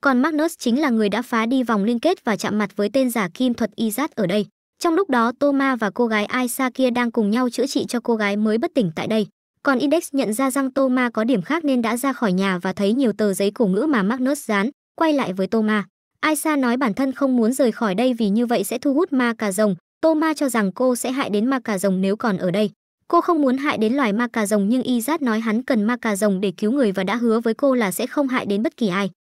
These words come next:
Đúng lúc thì Izat tìm đến, Thomas muốn biết mục đích thật sự của hắn là gì thì hắn lại định trừ khử cậu. Aisa đã đứng ra nhắc lại lời hứa là sẽ không hại đến ai nên Izat đã khiến Thomas bất tỉnh và ném cậu ra ngoài.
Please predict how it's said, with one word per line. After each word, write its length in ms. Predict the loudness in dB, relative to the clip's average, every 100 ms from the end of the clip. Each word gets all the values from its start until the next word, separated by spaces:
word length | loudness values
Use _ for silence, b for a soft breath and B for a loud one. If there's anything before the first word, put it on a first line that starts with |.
| _ 0
Đúng 160 | 2
lúc 140 | 2 2
thì 180 | 0 2
Izat 320 | 0 0 -4 0
tìm 180 | 0
đến, 220 | 2 0 0 _ _
Thomas 340 | 0 2 2 0
muốn 240 | 2 2
biết 160 | 0 0
mục 160 | 0
đích 180 | 0 -2
thật 120 | -2
sự 200 | -2 -4
của 120 | -2 -2
hắn 220 | 0 0
là 160 | 0
gì 200 | 0 -2 -2
thì 100 | -2
hắn 200 | 0 0
lại 200 | -2 -2
định 180 | -4
trừ 140 | -2 -2
khử 160 | -2 -2
cậu. 200 | -2 -4 _ _ _
Aisa 360 | -2 -2 0 0
đã 140 | 0
đứng 180 | 2 0
ra 140 | 0 0
nhắc 200 | 0 0
lại 160 | 0
lời 160 | 0 0
hứa 220 | 2 2
là 160 | 2 0
sẽ 160 | -2
không 200 | -2 -2
hại 180 | 0 0
đến 160 | -2 -2
ai 220 | -2 0
nên 160 | 0
Izat 380 | 0 -2 0 -2
đã 120 | -2 -2
khiến 260 | 0 0
Thomas 420 | 2 2 2 0
bất 140 | -2 0
tỉnh 200 | 0 0
và 140 | 0
ném 180 | 0 -2
cậu 220 | -2 -2
ra 140 | -2 -2
ngoài. 280 | 0 -2